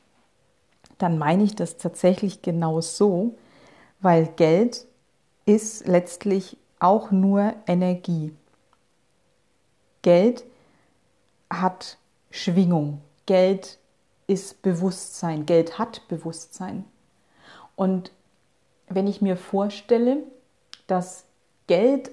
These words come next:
an sich ein eigenes Wesen ist und ein eigenes Wesen hat, ein eigenes großes Bewusstseinsfeld und vor allen Dingen eine,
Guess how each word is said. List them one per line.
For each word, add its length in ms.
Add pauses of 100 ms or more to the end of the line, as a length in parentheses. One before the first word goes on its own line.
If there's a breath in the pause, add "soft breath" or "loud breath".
an 200
sich 560 (1160 soft breath)
ein 580 (520)
eigenes 760 (200)
Wesen 760 (140)
ist 320
und 140
ein 140
eigenes 480
Wesen 520
hat, 320
ein 160
eigenes 500
großes 500
Bewusstseinsfeld 1400 (560 loud breath)
und 180
vor 240
allen 280
Dingen 380
eine, 500